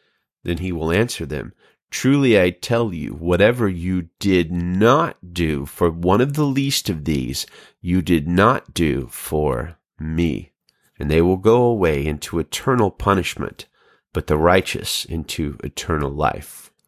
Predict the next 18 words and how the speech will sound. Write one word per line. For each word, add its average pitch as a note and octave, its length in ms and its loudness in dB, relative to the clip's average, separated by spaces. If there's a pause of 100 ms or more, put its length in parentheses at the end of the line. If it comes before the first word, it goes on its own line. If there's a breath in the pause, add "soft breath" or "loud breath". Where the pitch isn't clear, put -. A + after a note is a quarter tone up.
(120)
I E2+ 140 2
hope F#2+ 340 2
the F2+ 420 2
impact - 560 0
of D#2+ 220 -2
Jesus' E2+ 680 -2
words E2 440 0
there E2 260 4
has D2+ 220 -2
shaken E2+ 560 0
you, F2 340 0
and D#2+ 140 0
I D#2+ 140 -2
hope E2 300 -2
it F2 120 -4
has E2 220 -4
shaken F2 580 -4
me. E2+ 280 -4